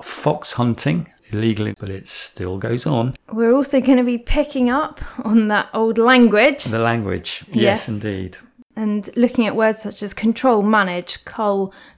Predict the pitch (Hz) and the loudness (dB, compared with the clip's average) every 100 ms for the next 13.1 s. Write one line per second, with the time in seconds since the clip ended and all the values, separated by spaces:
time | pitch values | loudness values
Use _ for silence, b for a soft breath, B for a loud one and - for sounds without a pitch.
0 | - 226 202 190 180 180 B B - 185 | -2 2 2 0 -2 -8 B B -6 -4
1 | 190 - - 226 185 180 - - - _ | -4 -8 -2 0 0 -2 -2 -6 -12 _
2 | _ - - - - 247 - 160 143 - | _ -16 -12 -10 -8 -10 -10 -14 -14 -18
3 | - - 113 107 104 95 - 107 107 101 | -20 -12 -8 -6 -6 -10 -12 -8 -6 -4
4 | 113 101 - 117 - 110 113 - 107 98 | -4 -4 -2 -2 0 0 -2 -2 -6 -6
5 | - 104 92 - 123 117 123 131 170 - | -8 -8 -8 -6 -4 -2 -4 -6 -8 -14
6 | - B B B B 131 143 143 131 143 | -16 B B B B 2 4 2 0 0
7 | 160 147 143 139 - - 147 180 - - | 2 2 2 -2 -4 -8 -8 -8 -10 -10
8 | 123 101 107 113 113 98 110 104 101 107 | -8 -8 -8 -6 -6 -2 0 0 -2 -6
9 | 101 - 113 113 104 - _ _ - - | -8 -6 -4 -4 -6 -10 _ _ -12 -12
10 | - - 156 - - 98 98 98 - 110 | -6 -2 -2 -2 -6 -6 -8 -10 -10 -8
11 | 101 98 B B B B - 147 143 117 | -8 -10 B B B B -2 2 2 2
12 | 107 104 - 98 98 101 92 92 95 98 | 0 -2 -4 -6 -6 -8 -10 -12 -10 -10
13 | 98 | -10